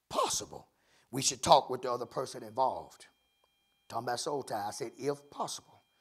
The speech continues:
If it's not healthy enough, don't do it. If it's dangerous, leave it alone. And get that proxy session joint going on. P twelve leaders, please make, make, make room in your P twelve meeting this week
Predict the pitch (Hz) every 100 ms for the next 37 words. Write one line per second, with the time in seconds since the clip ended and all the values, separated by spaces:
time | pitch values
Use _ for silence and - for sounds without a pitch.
0 | _ - 95 101 120 110 151 147 156 165
1 | 170 123 123 135 127 - _ _ _ _
2 | _ _ - - 92 131 151 165 180 -
3 | 98 117 123 147 107 92 _ _ _ _
4 | _ _ 107 107 117 127 - 160 160 -
5 | 110 131 - 113 104 113 104 107 110 104
6 | 95 87 _ _ _ - _ 139 127 151
7 | 139 143 131 - 170 127 120 120 113 120
8 | 135 135 123 123 117 151 135 113 120 117
9 | 143 127 131 123 110 113 110 104 113 117